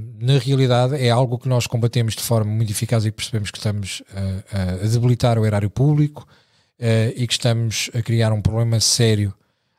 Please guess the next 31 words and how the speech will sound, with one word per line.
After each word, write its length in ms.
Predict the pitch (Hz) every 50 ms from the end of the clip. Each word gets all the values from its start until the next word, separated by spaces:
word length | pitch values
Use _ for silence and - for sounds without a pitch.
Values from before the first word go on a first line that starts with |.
| _ _ _
ah, 200 | - 110 107 104
do 100 | 101 107
erário 240 | 113 110 107 110 110
público 320 | - - 113 107 113 101
de 100 | 104 113
normalização 840 | 117 120 127 135 139 127 120 120 117 113 98 98 101 - - 107 107
e 20 | 98
de 80 | -
falta 240 | - - 90 - -
de 80 | 92 90
vergonha. 300 | 92 90 - - - _ _ _ _ _ _ _ _ _ _ _ _ _
Quando 140 | _ - 151
tu 80 | - 147
vês 160 | 135 131 117
esta 220 | 120 113 - 139
questão 220 | 120 - - 104 98
do 100 | 101 101
Vítor 200 | 110 - - 92
Scária, 300 | - - 107 101 101 98
quando 160 | - 117 107
tu 80 | - 120
vês 160 | 120 131 123
a 60 | 117
situação 640 | - - 120 - 113 104 - - 113 110 110 107 101
da, 320 | 92 98 98 95 95 92
da 220 | 92 90 90 110 107
Madeira, 520 | 107 101 90 92 92 92 90 87 90 98 - _ _ _ _ _ _ _ _ _ _ _
tu 100 | - -
percebes 360 | - - - 143 127 - -
que, 320 | - - - 131 127 - _ _ _ _
pá, 120 | - 117